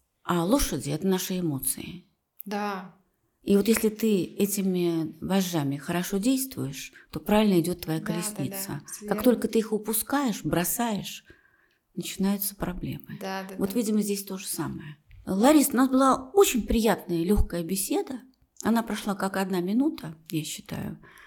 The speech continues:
Speaker 1: Мы можем с вами повторить и пойти немножко глубже в изучение эмоционального фона, эмоционального интеллекта. Там есть подтемы всевозможные.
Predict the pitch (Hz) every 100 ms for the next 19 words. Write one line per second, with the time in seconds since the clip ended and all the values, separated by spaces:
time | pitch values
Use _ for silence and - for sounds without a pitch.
0 | - - 226 226 214 226 214 208 202 226
1 | 220 202 - 190 196 196 196 196 202 208
2 | 156 147 151 147 160 170 - 160 - -
3 | - 170 175 185 185 170 160 160 160 -
4 | 277 254 185 160 - - - 160 165 160
5 | 143 143 147 170 208 240 - 156 - 165
6 | 160 185 - - - - 180 - - 196
7 | 175 156 - 156 151 156 147 - 151